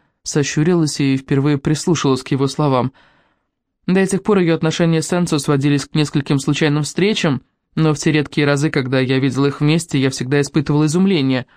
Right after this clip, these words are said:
Между ними как будто проскакивала какая-то невидимая искра.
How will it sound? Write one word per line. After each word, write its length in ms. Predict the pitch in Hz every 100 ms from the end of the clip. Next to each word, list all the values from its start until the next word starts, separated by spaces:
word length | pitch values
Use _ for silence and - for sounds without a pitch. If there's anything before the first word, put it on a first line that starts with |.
| _ _ _ _ _ _ _ _ _ _ _ _ _ _ _ _ _ _ -
Между 240 | 170 170
ними 400 | 202 226 190 170
как 180 | - 165
будто 260 | 165 170 175
проскакивала 640 | 175 165 - 185 175 160
какая-то 420 | 160 156 165 160
невидимая 560 | 160 160 160 160 160 156 _
искра. 480 | 165 139 - 135 127